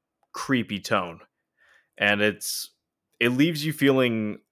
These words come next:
a lot of different things simultaneously. It's, uh,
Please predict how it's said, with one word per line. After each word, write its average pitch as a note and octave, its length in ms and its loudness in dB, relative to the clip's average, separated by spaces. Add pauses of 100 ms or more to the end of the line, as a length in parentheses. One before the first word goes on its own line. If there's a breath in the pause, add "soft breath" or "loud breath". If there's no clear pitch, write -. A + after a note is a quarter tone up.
(300)
a A#2+ 80 2
lot A#2 340 6
of A2+ 100 0
different A2+ 380 -2
things G2 320 -4
simultaneously. F2+ 1300 -6
It's, F#2+ 540 -6 (800)
uh, F#2+ 420 4